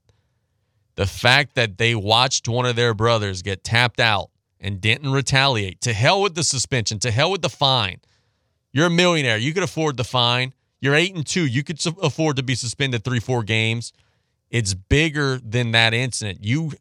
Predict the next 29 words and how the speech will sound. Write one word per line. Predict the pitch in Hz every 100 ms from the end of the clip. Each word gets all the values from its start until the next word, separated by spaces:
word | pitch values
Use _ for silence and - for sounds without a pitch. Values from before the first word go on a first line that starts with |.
| -
had | 123 120 101
one | 104 143
of | 151 127
your | 131 113 117
star | - - - 135 156
players, | 131 156 151 139 98 95
one | 107 143
of | 151
your | 147
brothers, | 110 143 143 110
one | 104 131
of | 131
your | 117
locker | 107 120 135 160
room | 151 139
leaders | 147 135 104 110
in | 113
a | 107
vulnerable | 95 110 135 143 139
position. | 120 110 117 143 - 98 - _ _ _ _ _ _ _ _ _ _ _ _ _ -
And | 110
all | 117
the | 143
Timberwolves | 131 139 131 127 117 95
did | 123 123
was | 107 92
watch | 92 101 110 -
it | 98
happen. | 95 90 -